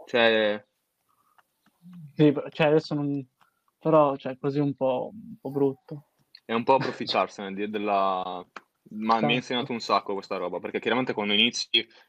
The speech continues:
Speaker 1: e ti vedi Lazza, ti vedi questi qua che ti scrivono, comunque un po' ti prende bene la roba, eh, perché, cioè, se non sei nessuno, però dopo un po' che, dopo due mesi capisci anche che questi ti vogliono anche molto spesso. Non Lazza in particolare, Lazza è super gentile.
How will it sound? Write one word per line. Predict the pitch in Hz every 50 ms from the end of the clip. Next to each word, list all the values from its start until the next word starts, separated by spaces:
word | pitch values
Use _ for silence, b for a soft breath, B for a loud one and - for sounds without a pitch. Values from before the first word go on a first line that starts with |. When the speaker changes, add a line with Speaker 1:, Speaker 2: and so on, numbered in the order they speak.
| b b b b _
Speaker 1:
e | 113 110
ti | - 123
vedi | 117 123 123 117 110
Lazza, | 113 117 117 113 117 113
ti | - 123
vedi | 120 123 120 120 113
questi | - 127 117 - 117
qua | 120 117
che | - 117
ti | - 113
scrivono, | - _ 131 139 143 135 143 120
comunque | 110 117 117 123 123 117
un | 104
po' | 104 127 120
ti | - 113
prende | - 110 104 104 98 92
bene | 95 98 95 95
la | 92 92
roba, | 92 90 87 - - 87 95 95 98
eh, | -
perché, | - 98 - _ - 104 101 98 95 -
cioè, | - 101 95
se | - -
non | 104 104
sei | - 113 104
nessuno, | 107 104 - - 104 98 98 90 - _ _ _ _ _ _ _
però | _ 123 113 120
dopo | 117 110
un | 101 104
po' | - 107 104
che, | - 110 101 101 95 95 95 95
dopo | 107 113 - 113
due | 110 107
mesi | 104 113 123 117 123 123
capisci | - 101 - - - -
anche | 101 101 95 95
che | - 92
questi | - 107 - 117
ti | -
vogliono | 98 92 90 90 92 90 90
anche | 92 95 98 - 92
molto | 95 87 - -
spesso. | - - 98 92 - 80
Non | 92 113 131 131
Lazza | 123 110 107 101 98 -
in | 101
particolare, | 98 92 - 98 - 95 92 82
Lazza | 87 104 107 101
è | 98
super | - 95 - 107
gentile. | - 101 95 101 - 95 90 90